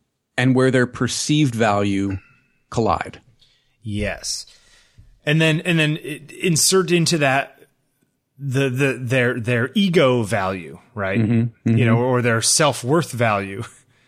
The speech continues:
Speaker 2: <laughs> um, which is an internal indicator, which is very difficult as well, you know?
Speaker 1: Right.
Speaker 2: I
Speaker 1: But the
Speaker 2: know people will
Speaker 1: problem
Speaker 2: pay me the thousand. I know people expect whatever, but, like, in my head, I'm like, "I'm not even really worth five hundred."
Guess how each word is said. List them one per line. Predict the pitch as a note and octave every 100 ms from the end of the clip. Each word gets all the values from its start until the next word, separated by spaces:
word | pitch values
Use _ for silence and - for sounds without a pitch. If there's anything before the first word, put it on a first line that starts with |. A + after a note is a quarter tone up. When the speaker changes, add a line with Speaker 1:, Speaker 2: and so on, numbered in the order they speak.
| _
Speaker 2:
<laughs> | _ _ _ _ _
um, | - A#2+ G#2+ G2 G2 - _ _ _ _ _ _
which | C3 C#3
is | B2
an | C3
internal | C#3+ D3+ D3 B2 A#2 A2 A2 -
indicator, | C3+ B2 B2+ A2+ G#2
which | G2+ G2+
is | G2+
very | G#2 G2
difficult | F#2+ G2+ F#2+ F2+
as | F2
well, | F2+ G2+ - - _ _ _ _ _ _
you | G#2
know? | E2+ C#2+ _ _ - _ -
Speaker 1:
Right. | B2 A#2+ C4+ - - - - _
Speaker 2:
I | D3 F3
Speaker 1:
But |
the | F3
Speaker 2:
know | F3+
people | F3+ G3+ G3+
will |
Speaker 1:
problem | F3+ C#3+
Speaker 2:
pay | C#3
me | D3 C3
the | A#2
thousand. | B2+ C#3+ C#3 A#2+ A#2 A#2
I | A#2
know | B2+ C3
people | A#2+ A#2+ A#2
expect | A#2 B2+ A2+
whatever, | G2+ E3 E3+ C#3+
but, | B2+
like, | A#2+ A#2+
in | F3 D3+
my | B2
head, | B2+ E3
I'm | D3
like, | B2+ B2
"I'm | C#3 D#3+ G3+
not | F#3+ E3+
even | D3 D3
really | C#3+ C#3+
worth | C#3 C3 B2+
five | - B2 A#2
hundred." | C3 D3+ B2 G2+ G2